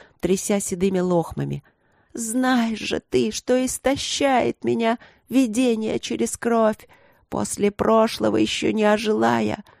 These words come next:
Сплю, ем, да кровь пью всё время. Не выдержу я сейчас жертвоприношения.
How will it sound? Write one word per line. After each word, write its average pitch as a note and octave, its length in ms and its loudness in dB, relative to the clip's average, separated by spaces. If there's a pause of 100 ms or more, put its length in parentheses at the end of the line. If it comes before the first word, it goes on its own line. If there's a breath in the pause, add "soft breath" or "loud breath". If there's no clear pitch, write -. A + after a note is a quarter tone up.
(140 soft breath)
Сплю, B3 720 -2
ем, A#3 540 -2
да B3 180 2
кровь B3+ 460 0 (140)
пью B3 280 0
всё - 320 -2
время. B3+ 600 2 (440 soft breath)
Не A#3 200 0
выдержу G#3 840 0
я - 220 2
сейчас - 640 -2
жертвоприношения. A3+ 1800 -2